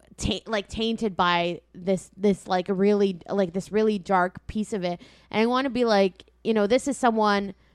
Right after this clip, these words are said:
who's also formed our sense of pop culture and music, like Wade Robson. And no one's talking about, like, the genius there and also the conflict between genius and art for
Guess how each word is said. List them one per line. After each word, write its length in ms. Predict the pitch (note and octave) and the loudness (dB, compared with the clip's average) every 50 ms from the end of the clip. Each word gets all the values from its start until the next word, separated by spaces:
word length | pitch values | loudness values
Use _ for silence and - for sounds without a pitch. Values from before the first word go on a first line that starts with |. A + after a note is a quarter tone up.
| _ _ | _ _
who's 500 | - - A3 G#3+ G#3 G#3 G#3 G#3 G#3 - | 0 4 4 6 6 6 6 4 2 0
also 460 | - - G#3 A3 G#3+ - A3+ G#3 G3 - - _ | 2 4 4 4 6 6 6 6 4 2 -10 _
formed 580 | - - - A3 G3+ G3+ G3+ G3 G3 F3+ - - _ _ _ | -18 -4 -2 2 2 4 4 2 0 -2 -6 -12 _ _ _
our 180 | G#3+ G#3 G#3 A3 | 4 6 6 4
sense 300 | - - A3 F#3+ - G#3+ | 2 0 -4 -2 -2 -4
of 100 | F#3+ _ | -6 _
pop 260 | - - F#3 F3+ - - | 0 0 0 0 0 0
culture 380 | - G3 F3+ F3+ - - F#3+ | 2 2 2 2 0 -4 -4
and 180 | F3 F3 F3+ F#3 | -4 -2 -2 0
music, 420 | F3+ F3+ F3 - F#3+ F3 F3 - _ _ _ _ _ | 0 0 0 0 -2 -2 -2 -4 _ _ _ _ _
like 180 | - G#3 G3 - | 0 0 2 6
Wade 260 | G3+ G#3 G3 E3 D#3 | 6 6 6 6 6
Robson. 640 | F#3 F#3+ G#3+ B3 B3 - - - - - - G#3 F#3 _ _ _ _ | 4 4 6 4 2 0 -12 -14 -14 -12 -12 -14 -16 _ _ _ _
And 160 | _ - A3+ G#3+ | _ 0 2 6
no 120 | G#3+ A3 | 6 6
one's 200 | A3 A3 A3 - | 6 4 2 0
talking 340 | - G3+ F#3+ F#3+ - G3+ F#3+ | 0 -2 -2 -2 -2 -4 -4
about, 320 | F#3 F3 F3+ F3 E3+ - | -2 0 0 0 0 0
like, 340 | F3 F3+ F3 E3+ E3 - F#3 | 0 -2 -2 -2 -4 -8 -2
the 120 | F3+ G3 | -2 -2
genius 400 | F3 D#3+ G#3 G#3+ G#3 G3+ G3+ F#3 | 0 0 -2 0 2 0 -2 -2
there 280 | - - G3 F#3+ F#3 F#3+ | 0 0 2 2 4 2
and 120 | F3 F#3+ | 2 2
also 240 | G#3+ G#3 A3 - A3+ | 0 0 0 0 0
the 80 | G3+ G#3 | -2 -2
conflict 580 | - - G3 F#3+ F#3+ F#3 - G3 F#3 - _ | -2 0 2 2 2 2 0 -4 -6 -6 _
between 320 | _ F3+ - - G3+ F#3+ F#3 | _ -8 -6 -4 -4 -4 -4
genius 560 | E3 E3+ F#3 F#3 F#3 F3+ F3+ F3+ F3 - - | -2 -2 -2 -2 -2 -2 -2 -2 -4 -4 -8
and 160 | - - F#3 - | -10 -8 -8 0
art 340 | - - F#3 F3+ F3 D#3+ - - - - - _ _ | 2 2 4 4 2 -2 -6 -12 -20 -20 -20 _ _
for 580 | _ - A#3 A3+ G#3 G#3+ G3+ G3+ G3+ G3 F#3+ | _ 4 6 8 8 8 8 8 6 4 2